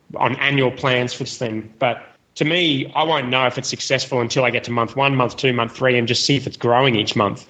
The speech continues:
especially with monthly recurring revenue. So with W P Curve, I was like, "Okay, I want ten customers in the first month,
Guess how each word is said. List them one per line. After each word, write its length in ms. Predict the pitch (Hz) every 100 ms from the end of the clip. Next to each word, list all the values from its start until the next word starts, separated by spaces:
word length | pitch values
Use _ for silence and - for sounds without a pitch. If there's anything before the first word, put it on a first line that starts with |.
| -
especially 420 | - 123 180 185 202
with 120 | 147
monthly 360 | 131 139 135
recurring 420 | 131 120 135 120 117
revenue. 300 | 113 110 107
So 120 | 135
with 160 | 151
W 220 | 165 143 131
P 140 | 127
Curve, 280 | 143 135 120
I 60 |
was 120 | 120 113
like, 200 | 120 127
"Okay, 280 | 127 117 - - _ _
I 40 | 143
want 240 | 147 143
ten 220 | - 156
customers 420 | 160 151 147 139
in 60 | 131
the 80 | 120
first 500 | - 127 113 - -
month, 420 | 123 147 269 -